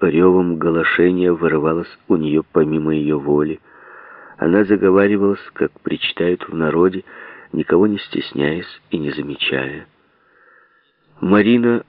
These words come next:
уцепилась за тело, и её нельзя было оторвать от него, чтобы перенести покойника в комнату, прибранную и освобождённую от лишней мебели,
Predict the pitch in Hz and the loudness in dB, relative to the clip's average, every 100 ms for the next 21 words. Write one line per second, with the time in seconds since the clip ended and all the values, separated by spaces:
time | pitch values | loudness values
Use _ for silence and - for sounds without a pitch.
0 | _ 110 - 95 113 110 101 95 95 - | _ -2 0 0 2 2 2 0 0 2
1 | 101 113 113 - - - - 90 95 104 | 2 2 0 -10 -20 -8 -2 2 4 6
2 | 107 98 110 117 117 113 107 104 95 98 | 4 4 4 4 2 0 0 0 2 2
3 | - 95 90 90 92 - 87 87 - 82 | 0 -2 0 0 0 -2 -2 -2 0 0
4 | 82 80 - 98 90 - 87 82 80 76 | -2 -6 -8 -4 -4 2 2 2 -2 -4
5 | - 90 101 101 98 95 - 80 95 98 | 0 2 2 -2 -6 -8 -6 -2 0 0
6 | 95 95 95 - - - - 76 76 - | -2 0 0 -2 -10 -18 -2 0 0 -2
7 | 76 76 65 90 98 95 85 76 73 76 | 0 0 0 0 0 0 -2 -2 -4 -4
8 | - 73 71 71 85 90 90 | -4 -6 -6 -2 -2 -4 -6